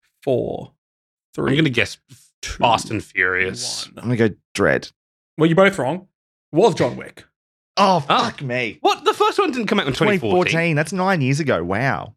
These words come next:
Speaker 2: What the
Speaker 1: Mm.
Speaker 2: fuck?
Speaker 3: I didn't
Speaker 2: That's
Speaker 3: see
Speaker 2: not true.
Speaker 3: one. I didn't see one until twenty twenty during the lockdown, basically here in Melbourne. I know. And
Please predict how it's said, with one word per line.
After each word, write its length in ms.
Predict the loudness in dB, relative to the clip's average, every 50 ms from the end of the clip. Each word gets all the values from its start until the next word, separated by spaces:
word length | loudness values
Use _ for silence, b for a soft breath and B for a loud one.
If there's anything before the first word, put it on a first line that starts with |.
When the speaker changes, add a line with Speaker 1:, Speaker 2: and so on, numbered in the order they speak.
| _ _
Speaker 2:
What 140 | -6 -4 -2
the 60 | -2
Speaker 1:
Mm. 120 | -4 -2
Speaker 2:
fuck? 320 | -2 -4 -4 -6 -12 -16 -18 _ _ _ _ _
Speaker 3:
I 160 | 2 2 4
didn't 200 | 2 2 0 0
Speaker 2:
That's 120 | -2 -2 0
Speaker 3:
see 200 | 0 0 0 0
Speaker 2:
not 60 | 0
true. 100 | 0 2
Speaker 3:
one. 420 | 2 2 2 2 2 0 -2 -6 -2
I 160 | 0 0 2 2
didn't 200 | 2 0 0 -2
see 200 | 0 0 0 0
one 340 | 0 0 2 2 4 2
until 840 | 2 0 0 0 -2 0 2 2 2 2 2 2 2 0 0 -2 -4 -6 _ _ _
twenty 240 | -4 -2 0 0 0
twenty 520 | -2 -2 -2 -2 0 0 -2 -4 -4 -6 -10 _ _ _
during 580 | -2 0 2 4 4 2 2 2 0 -2 -2
the 380 | 0 0 2 2 2 0 -2 -6 _ -2
lockdown, 580 | -2 -2 -2 -2 -4 -4 -4 -2 -4 -6 -10 -10 _
basically 440 | -4 -4 -4 -4 -8 -6 -4 -4 -2
here 140 | -2 -2 -2
in 40 | 0
Melbourne. 400 | 0 -2 -2 -2 -4 -6 -6 -8 b b b b b b b
I 100 | 0 2
know. 200 | 2 2 2 2
And 160 | 0 -2